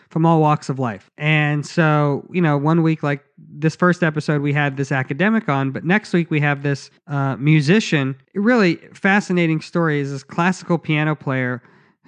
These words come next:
who got cancer. And when he was in the hospital, he really said a prayer to God, and he said, "God, if you can get me out of this, I wanna give a hundred concerts for charity." Um, which he did.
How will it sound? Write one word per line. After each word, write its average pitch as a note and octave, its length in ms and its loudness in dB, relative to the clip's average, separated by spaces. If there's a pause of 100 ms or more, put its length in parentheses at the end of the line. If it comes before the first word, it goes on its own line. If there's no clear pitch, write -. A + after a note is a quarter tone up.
(100)
who D3 680 0 (340)
got C#3 200 -2
cancer. D3+ 640 -2 (360)
And C#3+ 120 -4
when D3+ 100 0
he F3+ 120 2
was F#3 140 0
in E3 100 0
the D#3 80 0
hospital, D3 800 -2
he E3 840 -2 (320)
really E3 600 0
said E3+ 220 0
a D3 60 2
prayer E3+ 320 0
to D#3 80 0
God, C3+ 420 0
and C#3+ 160 -2
he D#3 120 -4
said, C#3+ 440 -4 (380)
"God, E3 260 2
if - 120 -4
you F3+ 80 0
can F#3 100 0
get E3 160 0
me D#3+ 140 0
out D#3+ 160 2
of D3 80 0
this, C3+ 160 -4
I D3+ 60 -2
wanna D3+ 220 -2
give C#3 220 -2
a C3+ 40 -4
hundred D3+ 380 -2
concerts C#3+ 540 -6
for C#3+ 140 -10
charity." A#2+ 560 -6 (160)
Um, C#3 500 -2 (420)
which E3+ 220 0
he F#3 120 2
did. D#3+ 380 2